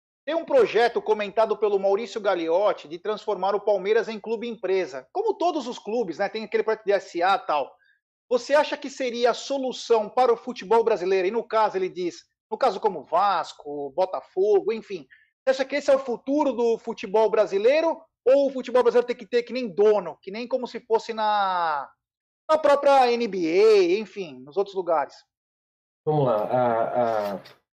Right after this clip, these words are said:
Speaker 2: antes de virar clube empresa, sim, é o caminho. Eu penso que é o caminho. Mas tem, os clubes têm que se, é, é, adequar ao Profut primeiro, né?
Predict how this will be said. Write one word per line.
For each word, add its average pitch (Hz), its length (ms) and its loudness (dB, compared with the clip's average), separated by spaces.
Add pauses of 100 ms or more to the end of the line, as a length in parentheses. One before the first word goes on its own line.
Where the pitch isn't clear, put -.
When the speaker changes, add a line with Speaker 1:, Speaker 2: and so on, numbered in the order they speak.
(160)
Speaker 2:
antes 202 280 -2
de 135 80 -4
virar 127 400 -2 (140)
clube 143 300 -6
empresa, 135 520 -6
sim, 127 360 -8
é 131 60 0
o 175 80 -2
caminho. 135 440 -4
Eu 123 100 -4
penso 135 260 -8
que 151 60 -6
é - 20 -2
o 139 60 -6
caminho. 120 400 -6
Mas 170 460 -4
tem, 175 380 -4 (340)
os 139 160 -14
clubes 165 320 -10
têm 180 140 -4
que 180 60 -14
se, 180 240 -8
é, 160 340 -2
é, 143 260 -2
adequar 147 400 -4
ao - 120 -4
Profut 180 680 -10
primeiro, 113 520 -12
né? 165 160 -4